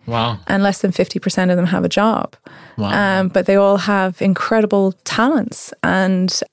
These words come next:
Speaker 2: as well as those, for example, on the autism spectrum, I think the,
Speaker 1: Mm.
Speaker 2: you know, the rate of employment for them is even lower. And yet, look at what they can do when it comes to technology,
Speaker 1: Yeah.
Speaker 2: big data, you know, software development, testing.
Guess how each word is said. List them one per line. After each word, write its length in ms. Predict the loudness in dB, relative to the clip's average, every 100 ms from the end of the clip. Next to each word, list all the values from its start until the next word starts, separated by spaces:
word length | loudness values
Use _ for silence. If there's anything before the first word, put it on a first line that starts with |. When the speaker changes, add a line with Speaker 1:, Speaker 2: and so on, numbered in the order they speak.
| 0
Speaker 2:
as 160 | 2
well 360 | 2 4 4 4
as 140 | 2 2
those, 340 | 2 2 0
for 160 | -4 -4
example, 400 | 0 -2 0 0
on 80 | 2
the 60 |
autism 420 | 2 2 2 2 0
spectrum, 380 | -2 -6 -4
I 60 | -4
think 300 | -2 -2 0
the, 260 | 2 2 0
Speaker 1:
Mm. 300 | -4 -6 -10 -18 _ _ -2
Speaker 2:
you 100 | 0
know, 160 | 2 0
the 140 | 0
rate 340 | 2 2 0
of 100 | 0
employment 460 | 0 0 2 0 0
for 100 | 0
them 220 | 2 2
is 140 | 2 0
even 260 | 2 2
lower. 460 | 4 4 2 0 -4 _ _ _ _ 0
And 140 | 2
yet, 560 | 4 0 -4 -6 -6 -8
look 260 | -2 -2 0
at 80 | 0
what 140 | 0
they 100 | -2
can 200 | 0 0 2
do 180 | 2
when 120 | 2 0
it 60 |
comes 340 | -2 0 0 -2
to 220 | -2 -2
technology, 1120 | -2 -2 2 4 4 2 2 4 6 6 4
Speaker 1:
Yeah. 300 | 2 0 -6 -10 -2
Speaker 2:
big 200 | 0 2
data, 960 | 2 4 4 4 4 4 2 2 0 -4 -4
you 120 | -2 0
know, 160 | 0
software 540 | -2 0 0 2 2 4
development, 1000 | 4 4 2 2 4 4 2 0 -6 -10
testing. 760 | -2 -2 -2 2 4 4 2